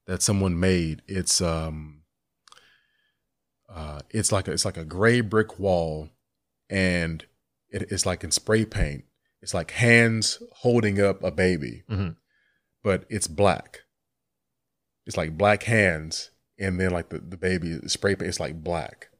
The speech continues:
Speaker 1: You know what I'm saying?
Speaker 2: Okay.
Speaker 1: But it's just, it's just, it's pretty cool how, you know, it, it, it's,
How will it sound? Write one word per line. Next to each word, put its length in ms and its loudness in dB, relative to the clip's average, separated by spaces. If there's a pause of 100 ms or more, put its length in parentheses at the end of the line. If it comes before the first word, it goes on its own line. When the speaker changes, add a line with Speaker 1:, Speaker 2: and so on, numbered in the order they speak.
(360)
Speaker 1:
You 80 -20
know 80 -6
what 60 -2
I'm 80 -6
saying? 380 -4 (680)
Speaker 2:
Okay. 300 2 (760)
Speaker 1:
But 120 2
it's 140 2
just, 320 2
it's 160 0
just, 340 4 (920)
it's 140 0
pretty 200 8
cool 420 6
how, 520 4 (1160)
you 120 -4
know, 220 2
it, 240 -4
it, 220 -4
it's, 380 -4